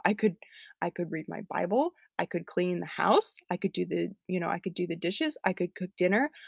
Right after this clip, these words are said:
I could get a workout in, um, I could read a book, I could work on this project, I could work on," decision fatigue, right? Like, you're like, "I don't know what to do, so I'm just gonna sit here and scroll on my phone."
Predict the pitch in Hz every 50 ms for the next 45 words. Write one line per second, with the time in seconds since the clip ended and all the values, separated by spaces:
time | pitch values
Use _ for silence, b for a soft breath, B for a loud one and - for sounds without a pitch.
0 | B B B _ - 180 175 - - 190 180 180 175 - 190 - 185 180 175 160
1 | 160 160 180 180 - 226 233 233 254 269 277 294 311 - B B B B B B
2 | - - 180 180 180 180 180 180 180 - - 180 180 180 - - 190 175 175 175
3 | 175 180 185 175 165 - - 165 208 294 294 - - - 185 185 - - 202 175
4 | 175 175 175 - 175 175 170 180 190 202 - - 269 269 269 302 277 - 202 180
5 | - 175 170 180 - 190 190 196 - b b b b b b - 180 180 226 240
6 | 220 - - 254 277 262 294 285 262 - - 190 - 208 156 - - - - _
7 | _ - - 180 190 196 240 269 - - 214 202 196 - - 196 208 208 202 202
8 | 196 - - - - 220 269 294 302 294 277 220 226 220 214 247 269 320 - -
9 | 214 208 233 202 208 - 240 240 233 233 247 - - 220 214 202 - - - -
10 | 220 208 202 196 185 - - - 196 190 190 185 185 170 170 175 - 339 349 311
11 | 214 170 208